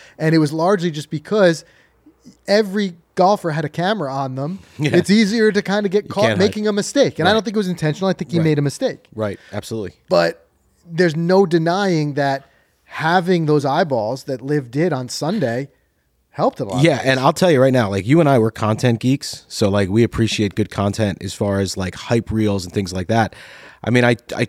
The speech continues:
Speaker 2: tuned in, I, I tried to compare the, uh, the introduction to the A T and T Pebble Beach. You got Jim Nantz, the
Speaker 1: Mm-hmm.
Speaker 2: Crashing Water, very old school P G A Tour.
Speaker 1: Yep.
Speaker 2: Older generation, but it's, it's like Sunday football on Fox.
Speaker 1: Yep.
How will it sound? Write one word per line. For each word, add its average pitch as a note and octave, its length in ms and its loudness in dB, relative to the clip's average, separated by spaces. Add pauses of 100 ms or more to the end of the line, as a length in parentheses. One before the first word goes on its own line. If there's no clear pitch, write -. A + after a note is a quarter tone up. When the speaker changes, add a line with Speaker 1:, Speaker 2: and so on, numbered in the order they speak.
(140)
Speaker 2:
tuned G3+ 300 2
in, D3+ 120 4
I, B2 80 0
I C3 140 -2
tried E3+ 280 2
to F3+ 60 0
compare B2 540 2
the, G2+ 300 -2
uh, F2+ 260 -2 (580)
the A2 160 -2
introduction B2+ 720 0
to D3+ 120 -6
the G#2 160 0
A A2 80 2
T A2 200 -4
and G#2 80 -2
T G#2+ 140 -2
Pebble G2+ 260 -4
Beach. A#2+ 300 -2
You A2 80 -2
got F#2+ 200 -4
Jim G#2 280 -2
Nantz, A2 560 -2
the A2 80 -4
Speaker 1:
Mm-hmm. G#2 140 -10
Speaker 2:
Crashing B2 400 2
Water, A2+ 340 0 (280)
very F3+ 180 4
old D#3+ 260 2
school B2 300 -2
P A#2 180 -6
G G#2+ 140 -2
A B2+ 80 0
Tour. G#2 340 -4
Speaker 1:
Yep. C3+ 160 -4 (300)
Speaker 2:
Older D3 260 0
generation, C3 640 2
but A#2+ 360 0
it's, - 280 -10
it's - 140 -10
like B2 160 -2
Sunday C#3 380 0
football A#2+ 420 0
on A2+ 120 -2
Fox. - 720 -6
Speaker 1:
Yep. A#2 200 -8